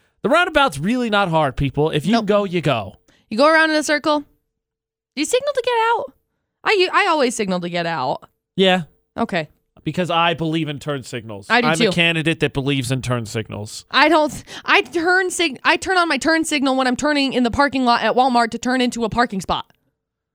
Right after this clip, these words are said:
Speaker 1: I don't do it for parking spots.
Speaker 2: Like, I will. I turn on my turn signal, like, all the time.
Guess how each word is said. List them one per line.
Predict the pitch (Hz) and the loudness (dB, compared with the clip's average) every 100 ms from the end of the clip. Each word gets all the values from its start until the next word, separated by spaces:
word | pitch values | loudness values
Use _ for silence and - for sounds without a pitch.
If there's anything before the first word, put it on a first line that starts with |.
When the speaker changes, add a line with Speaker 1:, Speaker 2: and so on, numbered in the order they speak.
| - | -2
Speaker 1:
I | 160 | 0
don't | 190 | 2
do | 151 | 0
it | 170 | 0
for | 156 | -2
parking | - 143 123 | 0 0 -2
spots. | 113 - 101 101 - | -6 -6 -6 -2 0
Speaker 2:
Like, | 285 | 2
I | 302 | 2
will. | 370 - | 0 0
I | 311 359 | -2 -2
turn | - 359 | -2 -2
on | 330 | 0
my | 311 | 0
turn | 277 294 | -2 -2
signal, | 277 240 240 208 | -2 -2 -2 -4
like, | - 202 | -4 -2
all | 208 | -2
the | 185 | -2
time. | 196 - 180 | -6 -6 -10